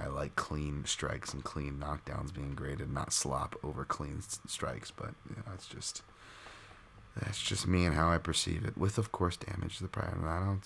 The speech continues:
I'm saying it's not. I'm just saying, I'm saying. Anyways, um, you can check out that in-depth breakdown. But really, uh, really good interviews, uh, by Farah Hanoun, who's on site at Bellator London. Shout out my colleague there.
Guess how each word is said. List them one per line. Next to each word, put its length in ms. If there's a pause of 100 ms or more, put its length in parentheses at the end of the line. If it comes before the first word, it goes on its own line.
I'm 140
saying 300
it's 160
not. 200
I'm 480
just 140
saying, 360
I'm 60
saying. 160 (580)
Anyways, 480
um, 520 (720)
you 100
can 60
check 140
out 100
that 100
in-depth 220
breakdown. 440
But 180
really, 440
uh, 260 (500)
really 240
good 140
interviews, 500 (180)
uh, 200
by 260 (420)
Farah 220
Hanoun, 320
who's 160
on 220
site 340
at 220
Bellator 360
London. 320
Shout 220
out 80
my 120
colleague 480
there. 300